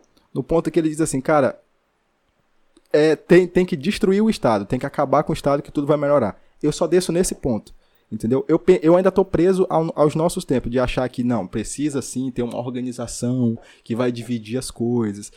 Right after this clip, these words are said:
e não sei o quê. Porque eu também concordo contigo que o Estado é sim uma gangue criminosa, é, que atrapalha a vida das pessoas. Porém, o, os nossos motivos, eles são diferenciados.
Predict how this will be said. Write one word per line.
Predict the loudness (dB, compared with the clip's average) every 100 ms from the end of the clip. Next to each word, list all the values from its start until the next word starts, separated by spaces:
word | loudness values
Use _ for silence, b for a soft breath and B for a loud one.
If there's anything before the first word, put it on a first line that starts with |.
| b
e | -8
não | -6
sei | -4
o |
quê. | -6 -8 -2
Porque | -2 0 0
eu | 0
também | 2 2 0 -2 _
concordo | 0 2 2 2 0
contigo | -2 -4 -4 -4 -4 -8 b b
que | 0
o |
Estado | 2 2 2 2 0
é | 0
sim | 0 -2
uma | -2
gangue | 0 2 2 -2
criminosa, | -4 0 0 0 -2 -4 -14 _ _ _ -8
é, | -2 0 2 0 -2 _ _ _ _ _ _ -20 -14
que | -4 0 0 0 -2 _ _ _ _ _ -4
atrapalha | -2 0 2 2 4 4
a |
vida | 4 2
das | 2 0
pessoas. | -4 -4 -8 -10 -6
Porém, | 2 4 4 0 -2 0
o, | 0
os | 2 0
nossos | 2 2 0 0
motivos, | -2 -2 -2
eles | -2 -2
são | -4
diferenciados. | -4 -4 -4 -4 -4 -4 -8